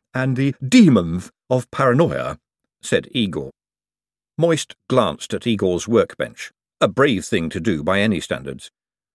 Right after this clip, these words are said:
On it was a jar with something indistinct floating in it. Moist looked closer, another minor act of heroism when you were in an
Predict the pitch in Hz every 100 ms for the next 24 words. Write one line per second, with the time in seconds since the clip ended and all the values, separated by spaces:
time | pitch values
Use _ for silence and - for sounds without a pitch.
0 | _ _ 170 101 - - 117 117 131 120
1 | 71 78 95 - - 127 - 117 - _
2 | 170 151 151 - - 73 - - 135 113
3 | 76 71 - - _ _ _ _ _ -
4 | 127 117 - - 147 - - 180 131 -
5 | 67 64 _ _ _ _ 165 220 247 80
6 | 82 78 78 80 95 - 95 - 95 80
7 | 90 82 80 _ _ 104 92 92 87 87
8 | 82 - 92 85 - 110